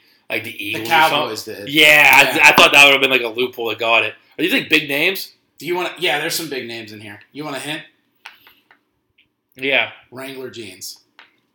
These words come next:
Speaker 1: Oh, Brett Favre, yeah.
Speaker 2: Yep.
Speaker 1: I can't, I really, my heart really wants to say Peyton Manning 'cause he's my boy, but I don't think he did. I think he was, like, thirty-something, like, late thirties.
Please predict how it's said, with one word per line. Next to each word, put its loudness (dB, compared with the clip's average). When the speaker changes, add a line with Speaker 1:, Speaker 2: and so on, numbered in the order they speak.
Speaker 1:
Oh, -8
Brett -12
Favre, -14
yeah. -12
Speaker 2:
Yep. -12
Speaker 1:
I -8
can't, -16
I -6
really, -6
my -4
heart -10
really -14
wants -18
to -18
say -18
Peyton -18
Manning -18
'cause -20
he's -20
my -20
boy, -20
but -20
I -10
don't -12
think -18
he -20
did. -20
I -18
think -18
he -14
was, -16
like, -20
thirty-something, -20
like, -20
late -16
thirties. -12